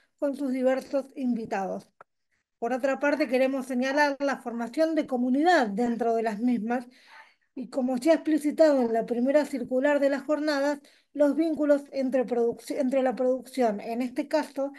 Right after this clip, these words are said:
del lenguaje del tango y el territorio, resignificado, reubicado en el conurbano, bajo el axioma de no cruzar a capital.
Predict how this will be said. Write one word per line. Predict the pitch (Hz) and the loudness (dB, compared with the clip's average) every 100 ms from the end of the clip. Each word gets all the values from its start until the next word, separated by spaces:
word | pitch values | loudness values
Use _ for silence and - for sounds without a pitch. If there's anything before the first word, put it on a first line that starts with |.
| - - - | -18 -20 -8
del | 220 220 | -4 -2
lenguaje | 226 254 269 294 | -2 -2 0 2
del | 277 277 | 2 2
tango | 302 294 285 | -2 0 0
y | 254 | 0
el | 226 | 0
territorio, | 240 240 247 339 294 214 202 196 _ _ - | -2 -4 2 4 4 2 -6 -10 _ _ -4
resignificado, | 254 240 262 254 240 254 311 302 269 247 | -4 -2 0 0 0 -2 2 4 4 2
reubicado | 247 302 285 254 302 302 247 | 0 0 0 0 0 0 0
en | 220 | -2
el | 214 | -6
conurbano, | 226 233 262 285 262 277 - - | -6 -4 -2 0 0 -4 -12 -16
bajo | - 240 269 | -10 -4 0
el | 277 | 0
axioma | 277 - 302 302 311 | -2 0 0 2 0
de | 262 269 294 285 | 0 2 0 -2
no | 269 330 | -2 0
cruzar | 330 294 277 262 247 - _ | 0 -4 -4 -2 -4 -4 _
a | 254 254 226 | -8 -6 -6
capital. | 233 226 214 190 196 | -6 -6 -6 -6 -8